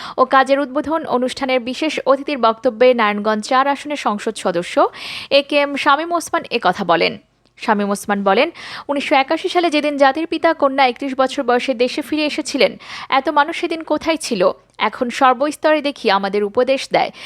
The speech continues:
দিক নির্দেশনা দিতে চায়। নারায়ণগঞ্জের মাটিতে একাশি থেকে ছিয়ানব্বই পর্যন্ত ঊনপঞ্চাশটা ছেলের মরদেহ মাটিতে দাফন করেছি। পঁচানব্বই থেকে এক বছরে বারো জনকে জীবন দিতে হয়েছিল জাতির পিতার কন্যাকে প্রধানমন্ত্রী করার জন্য।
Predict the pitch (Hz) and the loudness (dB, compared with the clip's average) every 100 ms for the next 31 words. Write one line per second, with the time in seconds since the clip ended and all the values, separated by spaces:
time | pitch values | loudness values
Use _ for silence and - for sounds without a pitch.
0 | - - 262 302 - 339 330 311 339 311 | -16 -6 0 0 0 -2 -2 -2 -2 0
1 | 220 196 202 170 - 202 202 202 208 202 | 0 0 2 2 0 0 2 2 0 2
2 | 208 202 208 277 - 330 - - 247 285 | 0 0 0 -2 -2 -4 -4 -2 0 0
3 | - 311 302 302 - 247 240 247 240 208 | -2 -6 -4 -4 2 2 4 4 4 0
4 | 185 185 190 302 - - - 285 311 311 | 0 -2 4 4 4 -12 -4 0 2 2
5 | 320 330 - 349 - 277 269 254 269 285 | 0 -2 -4 -4 2 2 4 4 4 2
6 | 262 233 240 226 240 277 240 170 160 - | 2 2 0 2 2 0 -2 -2 -2 -2
7 | 185 - _ _ 214 208 208 196 196 196 | -4 -4 _ _ -2 0 -2 0 -2 -2
8 | 214 277 302 233 240 247 294 285 240 254 | 0 2 2 4 0 2 0 2 4 4
9 | 285 311 311 254 247 277 277 277 226 190 | 2 -4 -6 -6 -4 -4 -4 -4 -2 -4
10 | - 220 311 - - - - - 277 311 | -4 2 2 2 -14 -16 -4 2 2 2
11 | 320 320 311 277 269 262 277 277 262 302 | -4 -2 0 0 -2 -2 -2 -2 -4 -6
12 | 302 294 294 214 185 185 202 190 185 | -6 -8 0 2 2 2 0 2 2